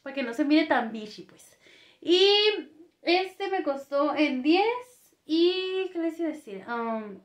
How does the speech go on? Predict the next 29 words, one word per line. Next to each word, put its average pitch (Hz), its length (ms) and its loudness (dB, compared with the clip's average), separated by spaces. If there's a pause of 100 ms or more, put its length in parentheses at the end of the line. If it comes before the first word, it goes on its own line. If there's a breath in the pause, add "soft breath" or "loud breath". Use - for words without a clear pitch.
(500 soft breath)
este 330 300 4
yo 370 100 4
creo 359 120 2
que 330 60 4
me 359 80 6
lo 339 100 8
voy 269 100 2
a 277 60 0
medir, 294 320 0
pero 330 160 4
arriba 247 220 2
el 240 60 0
pantalón, 254 380 -2
porque 302 400 2
<laughs> - 40 -16
si 285 180 -4
no 247 160 0
voy 254 100 0
a 277 40 2
andar 269 180 0
enseñando 269 480 0
ahí 262 320 -2
todo 262 200 0
morocho, 262 540 -2
pues 247 240 -8
no 220 120 -6
es 202 120 -8
el 254 140 -8
plan. 311 260 -4